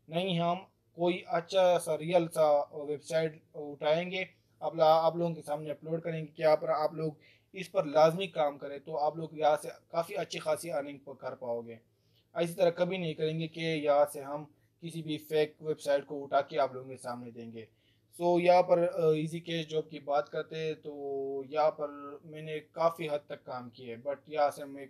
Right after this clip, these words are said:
कोई earning नहीं हुआ है यहाँ से, क्योंकि उन्होंने एक यहाँ पर और भी एक policy रखी है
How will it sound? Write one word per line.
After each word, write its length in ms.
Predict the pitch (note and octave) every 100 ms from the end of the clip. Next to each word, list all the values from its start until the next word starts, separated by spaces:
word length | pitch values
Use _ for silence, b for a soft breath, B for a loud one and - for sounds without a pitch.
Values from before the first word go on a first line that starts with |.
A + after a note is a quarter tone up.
| _
कोई 340 | C#3+ D3 D#3+ -
earning 380 | D3+ B2+ B2+ B2
नहीं 120 | A#2
हुआ 280 | A#2 A2 A2
है 160 | A2 - _ b b b _
यहाँ 240 | E3 E3 F3
से, 180 | E3+ E3
क्योंकि 360 | E3+ E3 E3+
उन्होंने 680 | E3+ E3+ F3+ F#3 F3+ F3+ F3+ -
एक 220 | E3 D#3+
यहाँ 160 | E3+ E3
पर 140 | E3+
और 280 | F3 E3+ E3
भी 300 | E3 E3 E3
एक 260 | F3 D3+ -
policy 420 | D3 D3+ D#3+ D3+
रखी 240 | C#3+ D3+
है 80 | D3+